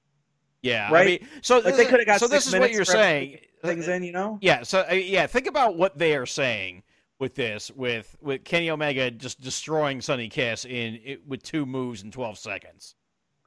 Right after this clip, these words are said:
Speaker 2: Yeah, and then, you know, uh, Hangman wrestles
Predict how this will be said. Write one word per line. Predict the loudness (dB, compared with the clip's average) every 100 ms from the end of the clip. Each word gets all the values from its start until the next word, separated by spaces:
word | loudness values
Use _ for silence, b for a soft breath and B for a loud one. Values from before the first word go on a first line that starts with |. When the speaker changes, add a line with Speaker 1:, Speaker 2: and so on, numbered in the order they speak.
| _
Speaker 2:
Yeah, | -2 0 2
and | 4
then, | 4 4 0
you | 2
know, | 4 4 4 -10 -4
uh, | 0 0
Hangman | 2 4 6 6 2 2
wrestles | 4 4 4 0 0 0 -4